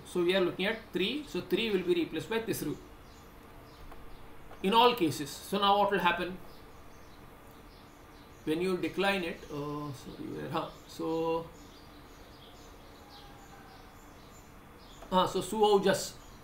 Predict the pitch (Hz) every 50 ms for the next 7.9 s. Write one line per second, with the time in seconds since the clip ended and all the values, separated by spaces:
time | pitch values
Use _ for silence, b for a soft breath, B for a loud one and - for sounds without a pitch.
0 | - - - - - 185 - - 190 190 190 - - - - - - - 190 -
1 | - 202 208 220 240 240 160 143 190 196 196 - - 202 - - - 160 143 139
2 | 139 147 147 180 185 180 175 165 185 214 151 - - - - - 156 156 175 180
3 | 190 190 190 185 180 170 160 160 160 165 - 190 185 180 180 175 - - 165 160
4 | 156 156 165 180 185 175 170 170 175 175 170 170 175 165 165 165 160 156 160 147
5 | 156 147 143 156 151 147 147 147 196 190 165 190 185 - - 156 151 - 143 139
6 | 135 - - 175 180 170 - 190 190 135 131 151 156 - - - - B B B
7 | B B B B B - 170 180 185 196 190 180 180 - 175 175 185